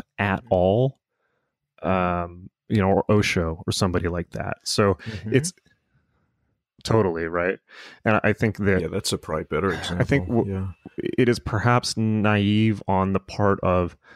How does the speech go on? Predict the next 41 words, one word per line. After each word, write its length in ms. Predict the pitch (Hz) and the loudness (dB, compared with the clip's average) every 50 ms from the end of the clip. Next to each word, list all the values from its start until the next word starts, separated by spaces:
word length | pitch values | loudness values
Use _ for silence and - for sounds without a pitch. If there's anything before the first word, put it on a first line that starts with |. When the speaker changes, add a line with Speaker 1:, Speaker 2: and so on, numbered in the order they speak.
| - _ _ | -20 _ _
Speaker 1:
certainly 460 | - - - - 117 104 104 107 98 87 | -12 -2 2 2 2 4 4 2 0 0
human 380 | - - 107 101 101 95 92 | 0 0 2 2 2 0 0
spiritual 440 | - - - - 104 98 - - 98 | -2 -2 0 0 2 2 2 0 -2
teachers 520 | - - - 101 95 - - 90 90 87 - | 0 0 0 0 2 0 0 0 0 0 2
who 60 | 95 | 2
are 100 | 92 92 | 2 2
at 80 | 92 90 | 2 2
a 80 | 90 87 | 2 0
higher 420 | 76 92 90 90 87 85 85 85 | 2 2 2 2 4 2 2 2
level 360 | 85 87 85 82 85 85 82 | 0 0 -2 -2 -2 -4 -4
of 200 | 82 82 85 - - | -4 -6 -8 -10 -6
whatever 340 | 95 95 92 87 82 85 | -2 0 0 0 0 0
you 120 | 90 87 85 | 0 0 -2
wanna 200 | 82 82 82 87 | -2 -4 -6 -6
call 320 | - - - 87 87 85 | -6 -2 0 0 2 2
it, 100 | 85 - - - - | 0 0 -2 -2 0
or, 440 | 101 90 92 90 90 90 90 - _ _ _ _ _ _ _ _ _ _ _ _ _ _ _ | 2 4 4 4 4 4 2 0 _ _ _ _ _ _ _ _ _ _ _ _ _ _ _
you 80 | - 117 | 0 2
know, 180 | 104 101 104 - - | 2 2 2 0 0
m-, 120 | 123 101 - - | -2 -2 -2 0
maybe 260 | 117 113 104 101 101 | 2 2 4 4 2
disincarnate 680 | 92 98 110 - - 98 95 - - 113 107 101 87 92 | 2 2 0 0 -2 -4 -4 0 0 2 2 2 0 0
beings 640 | 95 107 110 110 104 92 87 90 92 - - - - _ - | 0 2 2 2 2 2 0 -2 -4 -6 -6 -8 -10 _ -4
to 80 | - | -2
just 240 | 107 104 98 - - | 0 0 0 0 -2
assume, 580 | 107 - - - 104 98 98 92 90 90 90 - - - | -4 -4 -2 -2 0 0 2 2 0 0 -2 -4 -2 2
"Oh 140 | 117 110 104 | 2 4 4
yeah, 260 | 98 104 98 90 87 | 4 4 2 2 2
like, 220 | 85 92 95 90 | 2 2 0 0
this 140 | 92 98 - | 0 -2 -2
is, 220 | 95 92 85 - - - | -2 -2 -4 -6 -6 -2
this 160 | 92 104 87 | 0 0 0
is 80 | 95 92 | 0 0
gonna 160 | 104 92 87 | 0 0 0
be 100 | 90 85 | -2 -2
great. 300 | - - 90 87 87 - | -2 0 0 2 0 0
It's 140 | - - - | -2 -6 -4
gonna 200 | - 101 90 92 | -2 -2 -2 -2
go 140 | 87 90 87 | -2 -2 -2
over 260 | 87 87 90 85 82 | -2 -4 -4 -4 -2
well." 380 | 87 90 87 85 80 80 78 | 0 2 2 2 0 -2 -6